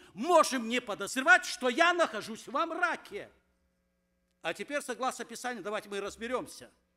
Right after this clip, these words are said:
Вникая в Евангелие и в себя,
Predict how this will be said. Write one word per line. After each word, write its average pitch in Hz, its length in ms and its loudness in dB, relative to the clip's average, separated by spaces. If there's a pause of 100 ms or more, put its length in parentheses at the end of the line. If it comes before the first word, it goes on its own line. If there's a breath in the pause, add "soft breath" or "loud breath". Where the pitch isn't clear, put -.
(640)
Вникая 269 680 0
в 226 60 -2
Евангелие 233 840 2
и 311 280 4
в - 80 -2
себя, 175 880 -2